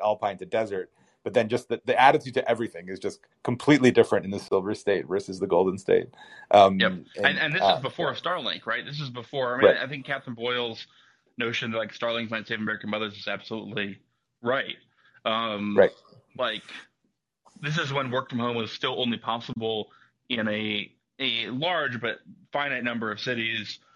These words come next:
Speaker 2: with bro-, broadband and fiber connections fast enough to support, like, very high quality um, video conferencing, right? Um,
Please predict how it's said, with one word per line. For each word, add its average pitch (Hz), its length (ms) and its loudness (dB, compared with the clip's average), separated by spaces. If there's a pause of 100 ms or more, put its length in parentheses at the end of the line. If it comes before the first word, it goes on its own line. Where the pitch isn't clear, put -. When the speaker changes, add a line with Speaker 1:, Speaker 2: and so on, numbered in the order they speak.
(260)
Speaker 2:
with 113 240 -4
bro-, 123 380 -6
broadband 117 420 -4
and 110 120 -4
fiber 113 220 -4
connections 107 400 -6
fast 107 260 -6
enough 104 180 -6
to 113 80 -14
support, 107 500 -4 (600)
like, 107 220 -4
very 110 260 -4
high 104 260 -4
quality 98 640 -4 (420)
um, 92 600 -6 (240)
video 113 240 -2
conferencing, - 560 -8 (560)
right? 110 340 -2 (500)
Um, 107 580 -2